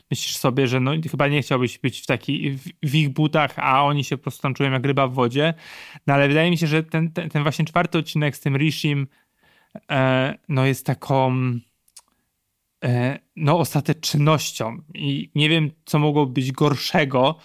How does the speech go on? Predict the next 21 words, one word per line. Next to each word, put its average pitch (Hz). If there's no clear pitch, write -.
co -
miałoby 135
się 151
s-, -
wydarzyć 135
w -
kolejnych 139
odcinkach, 156
co 151
miałoby 139
przebić 131
to, 123
e, 120
jak 131
on 131
szura 156
po 135
tym 131
dnie 139
i 127
w, 135